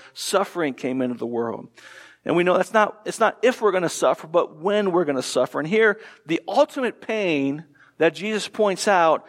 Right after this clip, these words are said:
is losing a loved one, is death.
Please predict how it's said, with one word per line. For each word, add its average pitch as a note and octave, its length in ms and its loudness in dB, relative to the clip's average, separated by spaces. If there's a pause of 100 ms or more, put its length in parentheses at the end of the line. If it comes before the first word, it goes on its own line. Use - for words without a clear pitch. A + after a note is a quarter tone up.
(180)
is D#3 240 -2
losing G3 380 2
a F3 80 4
loved F#3 280 4
one, G#2+ 220 -14 (240)
is D#3+ 200 -4
death. F3+ 580 -2